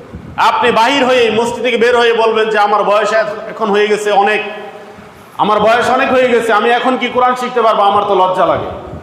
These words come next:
সম্মানিত হাজিরিন, যারা এখনো কোরআন শিক্ষা, শিখেন নাই, সামনে রমাদান মাস আসতেছে,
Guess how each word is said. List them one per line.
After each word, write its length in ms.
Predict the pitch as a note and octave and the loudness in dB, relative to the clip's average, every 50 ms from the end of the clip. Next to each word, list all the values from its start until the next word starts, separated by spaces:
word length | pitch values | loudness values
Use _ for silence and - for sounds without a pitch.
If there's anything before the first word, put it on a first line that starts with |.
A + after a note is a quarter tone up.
| - - - - - | -14 -14 -14 -14 -8
সম্মানিত 280 | - D3 C#3+ D3 D3+ C#3+ | -4 -2 0 0 0 0
হাজিরিন, 480 | C3 C3+ C#3 C3+ C3+ C3 B2+ A2+ G2 F2 - - - - - - - - - - - - - - - - - - - - - | 0 0 0 0 0 0 -2 -2 -4 -8 -12 -14 -16 -18 -18 -20 -20 -20 -20 -20 -20 -20 -20 -20 -20 -20 -20 -20 -18 -16 -6
যারা 200 | - C3+ C#3 D3 | -2 0 2 2
এখনো 340 | D3 D#3+ D#3+ - G3 F3+ D#3+ | 2 0 0 0 0 0 0
কোরআন 320 | - D3+ D3+ D#3 D3+ D3 - | 2 2 2 2 2 2 0
শিক্ষা, 460 | - - F3 - - - A#3 - E3 | -2 -4 -6 -6 -4 -4 -4 -4 -4
শিখেন 340 | - - F#3+ E3+ G#3 G#3 G#3 | -6 -8 -6 -4 -2 0 0
নাই, 320 | G#3 G#3 G3+ E3+ C#3 - - - - - - - - - - - - - - - - - - - - - - - - | 2 2 2 0 -2 -2 -6 -8 -12 -12 -14 -14 -14 -16 -16 -18 -20 -20 -20 -20 -20 -20 -20 -20 -20 -20 -20 -8 -4
সামনে 300 | E3+ F#3 G3+ G3+ G3+ G3+ | -2 0 0 2 2 2
রমাদান 420 | G3 G3+ G#3+ A3+ A3+ A3+ A#3 A3+ | 2 4 4 4 2 2 2 2
মাস 220 | A3+ A3+ A#3 A3+ A#3+ | 2 2 2 2 2
আসতেছে, 680 | B3 - - - C4 B3+ B3+ C4+ A#3+ F#3+ - - - | 0 -2 0 -2 -2 0 0 0 0 0 -2 -4 -8